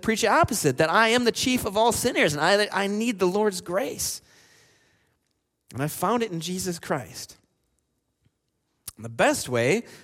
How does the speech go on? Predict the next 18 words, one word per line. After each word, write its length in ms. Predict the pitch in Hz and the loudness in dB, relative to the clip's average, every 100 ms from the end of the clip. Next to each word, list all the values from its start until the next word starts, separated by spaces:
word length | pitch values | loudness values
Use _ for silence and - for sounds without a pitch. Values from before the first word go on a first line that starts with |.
| - | -8
to 80 | 135 | -2
lead 260 | 139 156 | 0 0
people 300 | - 160 170 | 0 -2 0
to 80 | 160 | -4
Jesus 460 | 135 139 175 233 180 | -2 0 0 -2 -2
is 180 | 135 147 | -2 0
not 220 | 208 - - - - - | 0 0 -8 -20 -20 -2
to 140 | 156 | 0
talk 340 | 143 160 214 226 | 2 4 2 4
about 260 | 180 196 | 4 4
the 80 | - | 2
law 360 | 147 208 240 214 | 2 4 4 4
and 80 | 156 | 2
how 260 | 151 208 | 0 0
you 180 | 185 196 | 0 -2
follow 520 | 175 - 240 320 330 | -2 2 4 4 4
the 100 | 170 | 2
law. 460 | 127 127 147 254 | 2 2 2 2